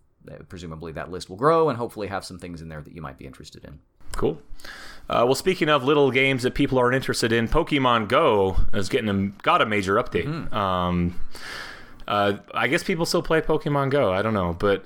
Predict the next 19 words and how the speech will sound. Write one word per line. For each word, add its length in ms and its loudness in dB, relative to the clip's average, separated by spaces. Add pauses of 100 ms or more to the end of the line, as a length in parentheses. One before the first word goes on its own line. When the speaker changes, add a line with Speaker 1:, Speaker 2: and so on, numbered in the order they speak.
(340)
Speaker 2:
they 140 4
released 440 2
a 140 2
co-op, 720 2
uh, 460 2
raid 480 0
battle 560 2
thing 580 -2
into 220 -2
Pokemon 480 0
Go 280 2
where 220 4
people 440 2
of 180 2
really, 240 2
really 260 2
high 280 0
Speaker 1:
Yes. 120 0
Speaker 2:
levels, 540 0